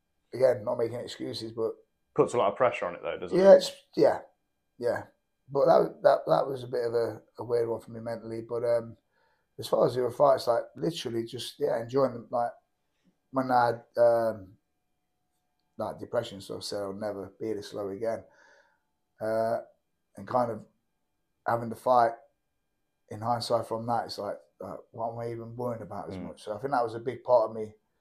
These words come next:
Speaker 1: having them good performances and wins, just because I was enjoying it.
Speaker 2: Yeah, yeah.
Speaker 1: I was like, "I'm fighting. This is what I wanna do. I'm, I'm blessed. I was there, and now I'm here. Now I can fight and do what I en-, enjoy." And, like,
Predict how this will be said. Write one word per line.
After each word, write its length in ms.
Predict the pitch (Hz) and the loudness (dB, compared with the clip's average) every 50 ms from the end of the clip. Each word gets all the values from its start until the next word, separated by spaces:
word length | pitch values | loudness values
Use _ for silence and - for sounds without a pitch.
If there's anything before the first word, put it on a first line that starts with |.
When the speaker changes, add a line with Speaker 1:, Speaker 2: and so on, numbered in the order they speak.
| _ _ _ _ _ _ _ _ _ _ _ _ _ _ _ - | _ _ _ _ _ _ _ _ _ _ _ _ _ _ _ -6
Speaker 1:
having 200 | 123 120 117 117 | -4 -4 -4 -4
them 140 | 117 117 110 | -8 -10 -8
good 200 | 123 123 117 117 | -8 -8 -8 -8
performances 560 | - 104 - - 123 120 113 101 - 110 104 | -12 -12 -2 0 0 0 0 -2 -8 -8 -6
and 100 | 113 104 | -6 -4
wins, 320 | 110 123 120 117 110 110 - | -2 -2 -4 -4 -6 -10 -8
just 160 | 127 117 - - | -10 -10 -10 -10
because 260 | 113 - 127 117 117 | -8 -6 -6 -2 -2
I 100 | 117 117 | -2 -2
was 140 | 120 117 120 | -2 -4 -4
enjoying 440 | 120 117 113 123 131 139 135 - 95 | -6 -4 0 0 2 2 2 0 -2
it. 140 | 87 _ _ _ _ _ - - | -12 _ _ _ _ _ -4 0
Speaker 2:
Yeah, 280 | 104 107 107 104 95 92 | 2 4 4 4 4 4
yeah. 60 | 101 | 2
Speaker 1:
I 20 | |
was 120 | 104 95 110 | 2 2 2
like, 100 | 123 117 | 0 0
"I'm 60 | 101 92 | 0 0
fighting. 360 | - 123 127 143 143 - 107 | 0 2 4 4 4 2 0
This 100 | 110 - | -6 -6
is 60 | - | -2
what 80 | 123 120 | -2 -2
I 100 | 117 123 | 0 0
wanna 200 | 127 123 117 107 | -2 -4 -4 -6
do. 260 | 120 131 127 117 107 | -4 -4 -2 -2 -4
I'm, 160 | 101 104 104 98 | -6 -8 -10 -10
I'm 180 | 110 110 107 | -10 -12 -10
blessed. 360 | 110 120 123 127 120 - - 101 | -6 2 2 2 2 2 -4 -10
I 40 | |
was 200 | 104 104 107 107 | -10 -10 -8 0
there, 480 | 120 135 131 113 120 127 139 139 139 - - | 4 4 4 6 4 2 0 -2 -6 -12 -16
and 100 | 104 104 | -12 -6
now 200 | 117 117 113 110 | -4 -2 -2 -4
I'm 60 | 107 113 | -4 -4
here. 400 | 127 131 127 120 127 123 123 - - | 0 2 2 2 2 0 -4 -8 -12
Now 180 | 113 113 113 107 | -8 -8 -8 -8
I 20 | - | -10
can 100 | - 101 | -14 -16
fight 240 | - - 123 120 117 | -4 -2 -2 -2 -2
and 80 | 113 110 | -6 -8
do 100 | 113 113 | -8 -8
what 140 | 104 104 110 | -8 -8 -10
I 20 | |
en-, 160 | 113 110 107 _ _ _ 110 | -12 -12 -14 _ _ _ -20
enjoy." 360 | 110 110 113 127 123 117 113 | -18 -10 -2 0 0 0 0
And, 100 | 110 110 | -2 -8
like, 180 | 110 110 101 | -10 -12 -12